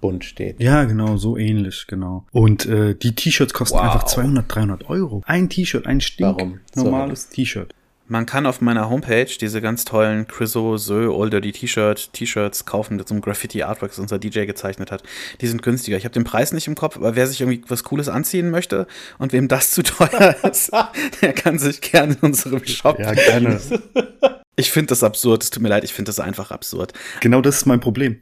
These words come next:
Speaker 3: Ich verstehe einerseits, wie gesagt, das Bedürfnis, Erfolg zu feiern und zu zeigen, „Guckt mal“, keine Ahnung, es gibt ja, es, es, Leute wie wir so, man hat halt, ich weiß nicht, wie das bei euch damals war, man hat halt das erste Gehalt vom ersten Job und was macht man? Man gönnt sich irgendwas. Im nächsten Monat legt man's dann vielleicht zur Seite, macht irgendwas, ne, also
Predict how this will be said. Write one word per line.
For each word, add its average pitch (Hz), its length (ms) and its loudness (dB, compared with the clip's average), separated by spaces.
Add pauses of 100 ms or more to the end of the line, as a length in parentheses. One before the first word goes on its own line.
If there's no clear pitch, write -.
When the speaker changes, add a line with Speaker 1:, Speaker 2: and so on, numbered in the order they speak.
(120)
Speaker 3:
Ich - 80 -10
verstehe 127 380 0
einerseits, 123 500 -2
wie 117 60 -8
gesagt, 120 480 -4
das 117 120 -8
Bedürfnis, 120 640 -2
Erfolg 120 540 -2
zu - 140 -4
feiern 120 560 2
und 117 120 -4
zu - 120 -10
zeigen, 117 440 -2
„Guckt - 280 -8
mal“, 135 360 2
keine 123 220 2
Ahnung, 113 160 4
es 113 100 -2
gibt - 140 -6
ja, 110 80 0
es, 113 200 0 (380)
es, 147 160 -6
Leute 139 380 2
wie 139 180 -8
wir 127 220 4
so, 104 120 -2
man 113 180 0
hat 143 160 -2
halt, 131 320 -2
ich - 100 -10
weiß 131 140 2
nicht, 135 80 -6
wie 127 40 -6
das 127 100 -6
bei - 120 -4
euch - 120 -2
damals 120 280 0
war, 104 80 0
man 113 160 0
hat 135 140 -4
halt 127 240 0
das 113 100 -4
erste 123 300 0
Gehalt 110 360 0
vom 117 160 0
ersten 113 340 -2
Job 92 240 -2
und 107 120 -4
was 120 140 -6
macht 117 220 -2
man? 113 140 0
Man 104 140 0
gönnt 98 220 0
sich - 180 -6
irgendwas. 82 420 -10
Im 170 280 -2
nächsten 175 280 2
Monat 170 260 0
legt 156 180 -4
man's 160 120 -4
dann 160 120 -2
vielleicht - 220 -2
zur 147 100 -4
Seite, 139 320 0
macht 120 220 0
irgendwas, 135 360 -4
ne, 160 260 0
also 135 280 2